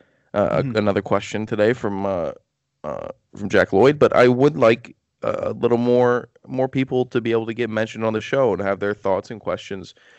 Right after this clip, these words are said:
Speaker 1: explained. And if you do just have a thought or a statement that you want to make, uh,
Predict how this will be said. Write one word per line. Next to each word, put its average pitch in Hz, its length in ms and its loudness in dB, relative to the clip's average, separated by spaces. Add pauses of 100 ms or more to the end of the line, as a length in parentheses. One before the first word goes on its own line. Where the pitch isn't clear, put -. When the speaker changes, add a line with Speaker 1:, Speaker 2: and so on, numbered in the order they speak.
(140)
Speaker 1:
explained. 113 500 2
And 92 80 4
if 98 140 -2
you 113 80 0
do 139 320 2
just 120 280 -4
have 117 300 0
a 110 80 2
thought 113 560 2 (120)
or 92 160 -2
a 87 60 -2
statement 120 520 -4
that 78 100 -4
you 95 120 -4
want 82 200 -8
to 87 80 -14
make, 80 360 -10 (420)
uh, - 40 -2